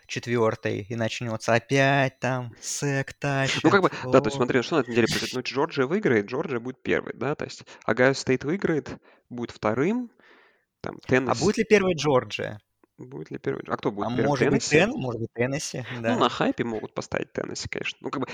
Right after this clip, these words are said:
Speaker 2: если Теннесси ещё, знаешь, представляешь, щас, э, всё-таки играет с сеянной командой, уверенно разнесёт
Speaker 1: Да, да.
Speaker 2: Кентаки. Ну, там
Speaker 1: И
Speaker 2: пе-
Speaker 1: всё-таки п-,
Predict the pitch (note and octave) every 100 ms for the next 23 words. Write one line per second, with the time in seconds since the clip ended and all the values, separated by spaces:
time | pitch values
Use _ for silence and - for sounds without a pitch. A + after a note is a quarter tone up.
0 | - C#3 D3 F3+ D3+ C#3 - A#2+ D#3 -
1 | A#2 A#2 G#2 - - _ - - - -
2 | - G#2+ A2 - B2 G#2+ G#2 G#2 G#2+ C3+
3 | C3+ G#2+ - - A2 G2+ G#2+ G#2 A2 -
4 | A2 A#2+ B2 C3+ D3 A2 A2+ C#3+ - A3+
5 | G#3+ - - - - - A3+ - A#2 C#3
6 | E3+ E3 D#3 D#3+ D#3+ -